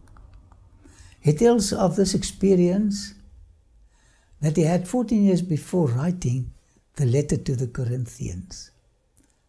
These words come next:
So this vision was given to him in Tarsus.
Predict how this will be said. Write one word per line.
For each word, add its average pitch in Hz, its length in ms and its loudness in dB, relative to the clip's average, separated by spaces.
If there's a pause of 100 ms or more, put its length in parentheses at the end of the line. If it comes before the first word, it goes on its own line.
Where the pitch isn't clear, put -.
(160)
So - 460 -4 (200)
this 180 200 2
vision 170 420 0
was 139 180 0
given 180 380 0
to 147 100 -4
him 139 240 -4 (160)
in 185 260 0
Tarsus. 208 560 -8